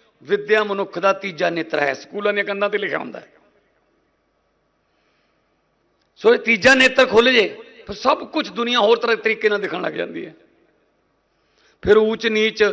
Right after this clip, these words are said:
ਫਿਰ ਆਹ ਛੋਟੀਆਂ ਰਹਿ ਜਾਂਦੀਆਂ ਨੇ ਗੱਲਾਂ, ਪ੍ਰਧਾਨਗੀਆਂ ਜਾਂ ਕੋਈ ਕੁਰਸੀਆਂ, ਇਹ ਅਹੁਦੇ ਛੋਟੇ ਹੋ ਜਾਂਦੇ ਨੇ। ਫਿਰ ਅੱਜ ਗ-, ਮਜਬੂਰੀ 'ਚ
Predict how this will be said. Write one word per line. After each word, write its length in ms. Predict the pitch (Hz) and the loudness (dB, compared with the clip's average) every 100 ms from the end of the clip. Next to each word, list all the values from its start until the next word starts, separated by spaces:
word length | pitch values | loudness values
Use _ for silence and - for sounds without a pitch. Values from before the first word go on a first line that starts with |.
| 208 - _ - _ | -4 -16 _ -20 _
ਫਿਰ 140 | - 202 | -4 0
ਆਹ 100 | 214 | 0
ਛੋਟੀਆਂ 400 | 196 185 214 226 | -2 -6 -2 0
ਰਹਿ 120 | 175 | 0
ਜਾਂਦੀਆਂ 240 | 175 180 | -2 -2
ਨੇ 80 | 170 | -2
ਗੱਲਾਂ, 300 | 160 151 139 135 - _ _ _ | -2 -4 -4 -8 -20 _ _ _
ਪ੍ਰਧਾਨਗੀਆਂ 880 | 175 190 190 160 156 165 165 156 143 - - _ _ _ - | -2 2 2 0 -4 -6 -4 -4 -8 -14 -20 _ _ _ -8
ਜਾਂ 180 | 165 165 | -6 -6
ਕੋਈ 360 | 165 160 151 - _ - | -6 -8 -8 -16 _ -12
ਕੁਰਸੀਆਂ, 400 | 175 - 165 165 | -10 -8 -4 0
ਇਹ 100 | 202 | 2
ਅਹੁਦੇ 240 | 180 190 | 0 -2
ਛੋਟੇ 260 | 196 165 202 | -6 -6 -4
ਹੋ 60 | |
ਜਾਂਦੇ 200 | 151 120 | -4 -6
ਨੇ। 60 | 113 | -12
ਫਿਰ 240 | 110 104 - _ _ _ _ _ _ _ 165 | -14 -18 -20 _ _ _ _ _ _ _ 2
ਅੱਜ 180 | 196 226 | 4 0
ਗ-, 580 | - 156 196 220 - 180 | -2 0 4 4 0 -2
ਮਜਬੂਰੀ 540 | 202 202 202 233 254 | 0 2 4 4 4
'ਚ 140 | 190 | 0